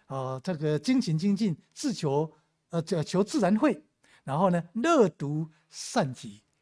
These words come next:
就是辟支佛。辟支佛最喜欢到这种僻静没有人的地方，他尽量不要跟群众接触。所以呢，像这种人呢，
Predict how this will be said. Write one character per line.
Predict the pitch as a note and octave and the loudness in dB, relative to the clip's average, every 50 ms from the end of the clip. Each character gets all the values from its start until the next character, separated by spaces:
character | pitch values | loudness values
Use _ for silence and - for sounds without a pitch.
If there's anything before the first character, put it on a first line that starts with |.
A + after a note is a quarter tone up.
| _ _ - | _ _ -8
就 | - G#3 F3+ | -4 -2 -2
是 | E3+ E3+ | 0 0
辟 | - A3+ | 2 2
支 | A3+ F#3+ A3+ | 2 2 0
佛。 | E3 D3 A2+ G#2+ - _ _ _ _ _ _ _ _ _ _ _ _ _ - | -2 -4 -10 -12 -16 _ _ _ _ _ _ _ _ _ _ _ _ _ -2
辟 | - A#3 | 0 0
支 | G3+ A#3 | 2 4
佛 | A3 F3 D#3 | 2 2 2
最 | - C4 G#3+ | 2 0 -2
喜 | - - D3+ | -2 -2 -4
欢 | C#3+ D3+ D#3+ | -2 -2 0
到 | D#3+ F3 D3+ C#3 | 0 -2 -2 -2
这 | - E3 | -4 -6
种 | C#3+ C3 B2 | -8 -8 -8
僻 | - - A#3 F#3+ | -4 -2 -2 -2
静 | - - F#3 | 0 -2 -4
没 | D3+ C#3 C#3 D3 | -4 -2 -2 -2
有 | G#3 A3 | 0 0
人 | D3+ B2+ C3 | -2 -4 -6
的 | C3 C3+ | -10 -10
地 | - D#3+ C#3 | -10 -10 -8
方， | C#3 D3 C#3 - _ - - _ | -8 -8 -10 -12 _ -20 -20 _
他 | - F3 | -14 -14
尽 | - - - D4 A3+ F#3+ | -10 -4 -2 -2 0 0
量 | F#3 E3 | -2 -4
不 | - - | -4 -6
要 | F3 D#3+ | -8 -8
跟 | - - D#3+ D#3+ D#3+ D#3 - - _ _ | -6 -6 -6 -6 -6 -8 -12 -20 _ _
群 | - - - C#3+ D#3+ | -12 -8 -6 -4 -4
众 | D#3 G3 D#3 C3 | -4 -4 -4 -2
接 | - F3+ | -2 -4
触。 | D#3+ D#3+ G3 E3 - _ _ - - - - - - - _ _ _ _ | -4 -4 -6 -10 -10 _ _ -20 -20 -20 -20 -20 -20 -20 _ _ _ _
所 | - - - F3 G3+ | -10 -4 0 2 2
以 | F#3 | 4
呢， | F3 F3 F3+ F3 - _ _ _ _ _ | 2 0 -2 -6 -10 _ _ _ _ _
像 | - - A3+ F3+ E3 | -4 -2 -2 0 0
这 | G3+ F#3+ | 0 0
种 | D#3 C#3+ C#3 C3+ | 0 -2 -4 -2
人 | C#3 C#3 C#3+ | -4 -4 -4
呢， | D#3 D#3 | -4 -6